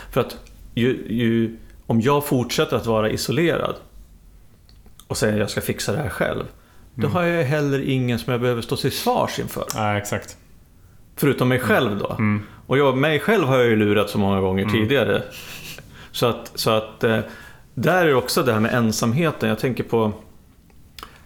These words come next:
Speaker 1: jag tänker på flera, alltså jag vet, jag vet människor som jag har pratat med som, som liksom tycker att: "Nej, men jag, jag dricker ju, jag dricker ju bara för mig själv, liksom. Det,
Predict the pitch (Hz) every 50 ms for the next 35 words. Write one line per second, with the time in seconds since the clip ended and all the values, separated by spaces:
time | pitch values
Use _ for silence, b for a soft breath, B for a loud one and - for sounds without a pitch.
0 | B B - 120 - 170 147 - - 143 - - 117 - - 127 123 120 117 117
1 | 117 113 117 117 117 - 135 - - - 135 131 127 127 139 131 123 - 139 135
2 | 135 143 135 135 - 139 127 127 123 123 117 - 120 - - 127 117 117 117 -
3 | 123 117 110 - 143 - - - - 113 110 107 - - 117 117 185 160 110 -
4 | - - - - - - - - - - - - - - - - - - - -
5 | - - B B B B B B B B - - - - - 123 120 117 117 117
6 | 117 120 120 - - - 190 - - 135 - - - - 131 127 123 120 - -
7 | 143 139 135 135 131 127 139 143 143 139 139 131 123 117 - - - _ b b
8 | b b b b b b b b - 120 127 147 139 - - - - - 131 127
9 | 127 120 117 117 113 113 113 120 120 - - 143 156 147 - - 123 - - 135
10 | - - 143 135 - - 175 143 113 - - 131 - - 131 - 135 135 131 127
11 | 127 123 120